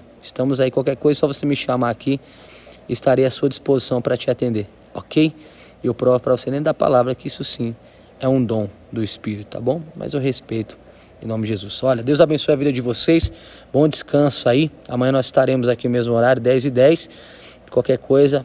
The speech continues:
pode mandar mensagem aí. Se eu demorar um pouquinho pra rece-, pra te mandar mensagem, pra te responder, porque eu recebo muitas mensagens mesmo, então aí a gente vai atendendo a galera aí, tá bom? Deus abençoe, uma ótima noite, fique na paz. Não se esqueça de entrar lá no canal também do Telegram.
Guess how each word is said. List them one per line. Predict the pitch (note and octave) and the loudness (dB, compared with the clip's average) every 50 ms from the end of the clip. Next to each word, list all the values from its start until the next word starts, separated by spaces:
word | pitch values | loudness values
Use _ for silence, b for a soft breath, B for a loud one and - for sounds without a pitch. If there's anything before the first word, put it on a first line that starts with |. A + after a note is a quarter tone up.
| - | -6
pode | - - C#3 C3+ C3 | -4 -4 -4 -2 0
mandar | C3+ C3 B2+ C3 B2+ | 0 0 0 0 0
mensagem | B2+ A#2+ A2+ - - A#2 A2+ A2+ G#2+ A#2+ G#2+ | -2 -4 -4 -4 -2 -2 -2 -2 -2 -6 -8
aí. | G#2 - - - | -8 -12 -16 -18
Se | - - | -10 -6
eu | A#2+ | -4
demorar | B2 C3 C3+ C3+ | 0 2 2 2
um | C3 | 2
pouquinho | C3 C3+ B2+ - B2+ | 0 -2 -6 -6 -6
pra | - B2+ | -4 -4
rece-, | B2 B2+ A#2 - - A2+ A2 - - - | -4 -4 -4 -6 -8 -8 -8 -12 -12 -8
pra | - A#2+ A2+ | -6 -6 -6
te | - - B2+ | -4 -4 -4
mandar | A#2+ A2+ A2+ A#2 | -2 0 0 -2
mensagem, | A#2 A#2 G#2+ - - - C3 B2 - | -2 -2 -6 -6 -4 -4 -4 -4 -4
pra | - A#2+ | -6 -10
te | - - | -8 -6
responder, | A#2+ A2 - - A#2+ A2+ A#2+ C3 B B B B B B B B B B - | -8 -8 -6 -8 -4 -2 -2 -2 B B B B B B B B B B -20
porque | - - A#2+ | -8 -6 -6
eu | A#2+ | -4
recebo | A2+ - - C3 B2+ | -4 -4 -4 -2 -2
muitas | B2 B2+ D3+ E3 D#3 C#3+ C3+ | 0 2 2 2 2 0 0
mensagens | B2+ B2+ A#2+ A2 - B2 B2+ A#2+ A#2+ | -2 -2 -4 -4 -4 -4 -4 -2 -4
mesmo, | A#2+ A#2+ A#2 A2+ G2+ - B B B B B B B B B B B B - | -4 -4 -4 -4 -6 -8 B B B B B B B B B B B B -18
então | _ - - A2 | _ -8 -6 -4
aí | A2 A2 A2 A2 | -4 -2 -2 -4
a | |
gente | A2+ A2+ - - | -4 -6 -6 -4
vai | A#2 A#2 A#2 A#2 | -2 0 0 0
atendendo | A#2 - - A#2+ A#2 A2+ A2+ | 0 -2 -4 -4 -4 -2 -4
a | A#2 | -2
galera | A2+ A#2+ A2 G#2 G#2+ G#2+ G#2+ | -2 -2 -2 -2 -4 -8 -12
aí, | - | -16
tá | - - - | -14 -12 -2
bom? | A2+ C3+ D3 C3+ - - - - - - - | 0 0 0 0 -2 -8 -20 -20 -20 -10 -6
Deus | B2 A#2+ A#2+ | -4 0 0
abençoe, | C3 A#2 A#2 A2+ G#2+ - - - C3 C#3 C#3 | 0 0 0 -4 -6 -8 -4 -2 0 0 0
uma | C3+ B2+ | 0 0
ótima | B2 B2 - - B2 A#2+ A2+ | -2 -2 -4 -4 -6 -4 -4
noite, | G#2+ A2 B2 B2 - | -4 -2 -4 -4 -4
fique | - - F2+ - - | -6 -12 -12 -10 -8
na | B2 A2+ G#2 | -8 -8 -8
paz. | - - A#2 A#2+ B2+ C3+ B2 - B B B B B B B B B B - | -6 -4 -4 -2 -2 -4 -4 -10 B B B B B B B B B B -10
Não | A#2 | -6
se | G#2+ C3+ | -4 -4
esqueça | B2 - - D3 C#3 - | -4 0 0 -2 0 0
de | C3+ C3 | -2 -2
entrar | C3 A#2+ - B2+ B2 B2 | -2 -2 0 0 0 2
lá | B2 A#2+ A#2+ | 0 0 0
no | B2 A#2+ A#2 A2 G#2+ G2+ | -2 -2 -2 -4 -4 -6
canal | - - B2 B2+ B2 | -6 -4 -2 0 0
também | A2+ - A#2+ A#2+ B2 | 0 -2 -2 -4 -4
do | A#2+ A#2 | -6 -8
Telegram. | A2 - A#2+ A#2 A2 G#2+ A#2 C3 D3+ | -8 -8 -8 -8 -6 -2 -2 -2 -2